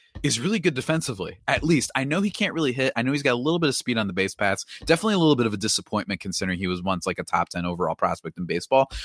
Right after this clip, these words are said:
But, like, at least you can count on that guy for something. What has Emilio Pagan done? I mean, Emilio Pagan had, like, an okay twenty twenty-one at the beginning. And that's basically it. Otherwise, he gives up so many home runs, like, too much. The home run fly ball rate is insane.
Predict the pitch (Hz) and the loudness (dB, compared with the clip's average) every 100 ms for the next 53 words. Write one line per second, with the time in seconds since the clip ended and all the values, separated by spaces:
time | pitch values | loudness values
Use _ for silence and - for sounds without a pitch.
0 | - 147 156 127 - _ 156 - 175 233 | 2 6 6 4 0 _ -2 0 2 4
1 | - 262 160 123 - 143 135 113 104 95 | 4 4 4 2 4 4 4 4 4 2
2 | - - 110 120 - - _ _ _ - | 2 4 4 2 -2 -10 _ _ _ 0
3 | 135 214 262 247 240 220 120 170 311 208 | 4 6 8 8 8 6 4 2 2 0
4 | - - _ _ 139 147 175 220 226 135 | -4 -18 _ _ 4 4 4 2 2 2
5 | 190 220 151 143 135 117 147 156 160 156 | 2 4 6 4 4 6 6 8 6 8
6 | 147 - 170 165 165 151 123 147 170 127 | 6 2 -2 0 2 2 4 6 4 4
7 | 123 120 113 113 101 - _ _ _ 156 | -2 -2 -2 -2 -4 -10 _ _ _ -2
8 | 151 120 113 185 - 170 117 185 - _ | 0 0 2 2 2 -2 -2 0 -2 _
9 | - 175 214 151 117 131 131 139 139 - | 0 4 6 6 4 0 0 2 0 0
10 | - 135 180 185 127 101 87 82 98 - | -4 -4 -4 -4 -4 -4 -6 -8 -12 -14
11 | _ _ - 104 - - 151 87 - 98 | _ _ -4 -4 -2 -2 -2 -2 -6 -6
12 | 143 165 135 123 117 101 95 95 95 95 | -4 -4 0 2 2 2 0 0 -2 -4
13 | 98 - 90 87 | -6 -8 -8 -10